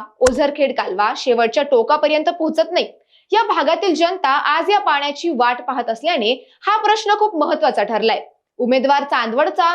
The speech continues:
की देवळाचा असा प्रांतवाद पुन्हा रंगण्याची चिन्ह असली तरी निवडणूक पुन्हा एकदा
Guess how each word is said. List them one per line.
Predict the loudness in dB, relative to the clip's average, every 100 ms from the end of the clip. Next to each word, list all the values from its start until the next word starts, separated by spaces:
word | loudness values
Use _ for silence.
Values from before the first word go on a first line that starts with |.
| 0
की | 0
देवळाचा | 2 4 4 2 2 0 -2 -8 -10
असा | -2 -2 0
प्रांतवाद | 0 0 0 0 0 -2
पुन्हा | 0 2 2
रंगण्याची | 0 -2 -4 -4
चिन्ह | -4 -2 -2
असली | -2 -2 -2 -4 _ _ -2
तरी | 0
निवडणूक | 2 2 2 2 -2
पुन्हा | -2 0 0
एकदा | 0 2